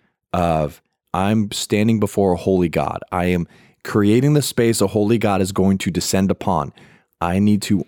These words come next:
honor what he asks to the nth degree, to the best of my ability to be excellent."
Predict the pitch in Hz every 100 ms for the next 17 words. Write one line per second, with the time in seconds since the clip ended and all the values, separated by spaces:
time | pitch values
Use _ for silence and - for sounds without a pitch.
0 | - 101 110 135 139 147 _ _ _ 98
1 | 101 - 101 92 - 78 - - - -
2 | - _ - 107 101 92 90 _ _ 107
3 | 117 - - - 95 90 85 87 80 -
4 | 95 - 90 87 80 82 78 76 71 67
5 | - -